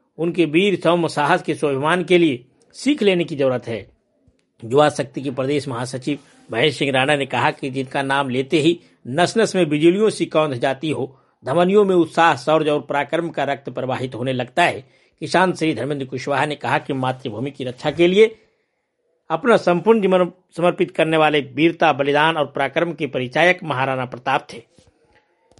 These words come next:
समर कुमार ने बताया कि वे एक ऐसा वीर योद्धा थे जिनके तलवार की एक बार से घोड़ा भी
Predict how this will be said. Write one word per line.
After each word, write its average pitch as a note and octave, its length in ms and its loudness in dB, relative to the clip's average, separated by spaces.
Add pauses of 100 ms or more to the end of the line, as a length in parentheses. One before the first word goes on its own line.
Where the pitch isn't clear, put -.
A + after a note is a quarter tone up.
समर D#3+ 320 2
कुमार D3+ 420 0 (420)
ने D3 100 -8
बताया D3 340 2
कि F3 140 0
वे F3 180 4
एक D#3 140 -4
ऐसा D3+ 260 0
वीर D3 320 -2
योद्धा D3 340 0
थे F#3 220 0 (1400)
जिनके F#3 340 4
तलवार E3+ 420 4
की F3 220 0
एक E3+ 120 -4
बार E3 200 2
से E3 180 -8
घोड़ा E3 300 2
भी C3 220 -6